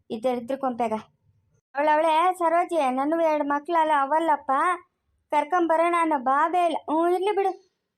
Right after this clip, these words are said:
ಇದ್ರೆ ಇರ್ತಾರೆ ಅಲ್ಲೇ. ಇದ್ರೆ ಒಂದ್ ತುತ್ತು ಹೆಚ್ಚಾಗಿ ಮಾಡ್ಬೇಕಲ್ಲ ಅದಕ್ಕ. ಆ, ಮಕ್ಳ ಮೇಲೆ ಒಚ್ಚಕ್ಕ ಬೆಡ್‌ಶೀಟ್ ಕೇಳಿದ್ರೆ ಇಲ್ಲ ಅಂದ್ಬಿಟ್ಟಲ್ಲ ನೀನು. ಆ, ಎಷ್ಟು ಮಾತ್ರ ಇರ್ಬೇಕು? ಒತ್ತುಟ್ಲೆ ಈ ಮಾತು ನಿಮ್ಮ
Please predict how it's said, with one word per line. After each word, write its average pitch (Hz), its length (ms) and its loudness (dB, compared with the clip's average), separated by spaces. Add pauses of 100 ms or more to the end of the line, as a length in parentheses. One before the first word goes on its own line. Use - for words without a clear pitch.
(220)
ಇದ್ರೆ 330 280 -4
ಇರ್ತಾರೆ 339 260 0
ಅಲ್ಲೇ. 302 360 -2 (440)
ಇದ್ರೆ 330 420 0
ಒಂದ್ 320 220 0
ತುತ್ತು 320 220 -4
ಹೆಚ್ಚಾಗಿ 320 300 -2
ಮಾಡ್ಬೇಕಲ್ಲ 294 540 0
ಅದಕ್ಕ. 240 240 -4 (600)
ಆ, 349 100 0
ಮಕ್ಳ 269 520 0
ಮೇಲೆ 403 160 2
ಒಚ್ಚಕ್ಕ 349 440 -2 (880)
ಬೆಡ್‌ಶೀಟ್ 339 540 -2
ಕೇಳಿದ್ರೆ 311 440 0
ಇಲ್ಲ 302 260 -2
ಅಂದ್ಬಿಟ್ಟಲ್ಲ 294 560 0
ನೀನು. 254 280 -2
ಆ, 269 220 0
ಎಷ್ಟು 285 380 -4
ಮಾತ್ರ 262 340 -2
ಇರ್ಬೇಕು? 277 440 0 (600)
ಒತ್ತುಟ್ಲೆ 359 920 0
ಈ 285 80 -4
ಮಾತು 330 360 -2
ನಿಮ್ಮ 330 160 2